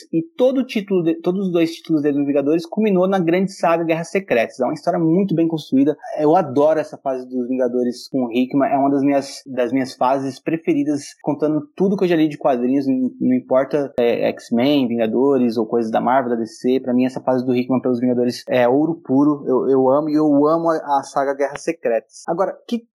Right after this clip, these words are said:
o que é Guerras Secretas? Eu vou resumir, eu não vou entrar muito na história porque é muito complexo, mas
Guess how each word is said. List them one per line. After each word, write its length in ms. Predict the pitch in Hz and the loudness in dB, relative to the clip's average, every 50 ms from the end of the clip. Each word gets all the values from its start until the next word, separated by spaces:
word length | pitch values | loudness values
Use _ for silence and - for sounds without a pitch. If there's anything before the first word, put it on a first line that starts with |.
| _ | _
o 80 | - - | -8 -6
que 140 | - - 269 | -2 -2 -2
é 60 | 254 | 0
Guerras 260 | 226 226 220 220 202 | 0 0 0 0 0
Secretas? 560 | 214 - 208 - - 127 113 - - - 113 - - - _ _ - | -2 -6 -4 -2 -2 -2 -2 -2 -6 -12 -14 -14 -18 -20 _ _ -8
Eu 80 | 143 | -2
vou 120 | 151 208 226 | 0 2 2
resumir, 400 | 247 254 220 240 233 196 156 185 | 2 0 0 -2 -2 -2 0 0
eu 80 | 196 | 0
não 80 | 226 233 | 0 0
vou 100 | 233 240 | 0 -2
entrar 260 | 226 196 208 202 190 | -2 0 -2 -2 0
muito 200 | 185 180 170 - | -2 -4 -6 -4
na 80 | 175 170 | -4 -4
história 280 | 160 - 170 175 185 | -2 0 0 -2 -2
porque 220 | 185 - 185 - 185 | -2 -8 -4 -4 -2
é 40 | |
muito 200 | 185 175 170 170 | 0 0 -2 -2
complexo, 480 | - 202 190 185 - 165 156 - - - | -2 -4 -2 0 0 0 0 -2 -4 -8
mas 160 | 123 120 117 | -8 -8 -8